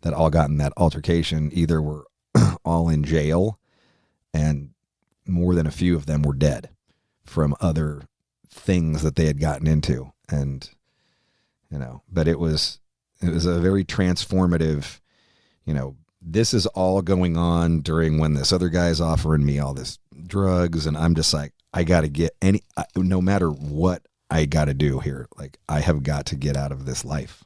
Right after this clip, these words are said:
Like, I have to fucking change. I have to get, I can't, you know, I can't do this. I don't even wanna do this. I don't e-, I didn't even wanna be a drug dealer. I just was doing it to fucking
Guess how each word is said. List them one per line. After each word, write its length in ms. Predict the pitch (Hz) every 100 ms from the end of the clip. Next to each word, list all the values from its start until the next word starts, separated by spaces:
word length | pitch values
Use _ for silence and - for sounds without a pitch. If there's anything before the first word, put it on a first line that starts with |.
| _
Like, 160 | 69 -
I 80 | 85
have 360 | - 76 71 -
to 100 | 71
fucking 340 | - - 67
change. 300 | 65 80 73
I 80 | 76
have 280 | - 76 -
to 80 | 73
get, 400 | 69 67 78 - -
I 100 | 78
can't, 400 | - 90 78 - _ _ _ _ -
you 100 | -
know, 160 | 78 -
I 120 | 90
can't 320 | 85 - 90 69
do 140 | 82
this. 260 | 180 - - - - -
I 100 | 104
don't 140 | 113
even 280 | 107 98 82
wanna 200 | 85 110
do 160 | 80 67
this. 120 | - - - -
I 100 | 117
don't 160 | 127 120
e-, 100 | - _ _ _ -
I 120 | 110
didn't 280 | 143 123 107
even 320 | 104 87 82 92
wanna 220 | 127 120
be 180 | 76 62
a 60 |
drug 300 | - - -
dealer. 320 | - - - -
I 140 | 196
just 160 | - -
was 160 | 87 76
doing 260 | 92 92
it 140 | 92 -
to 80 |
fucking 580 | 82 95 87 85 78 69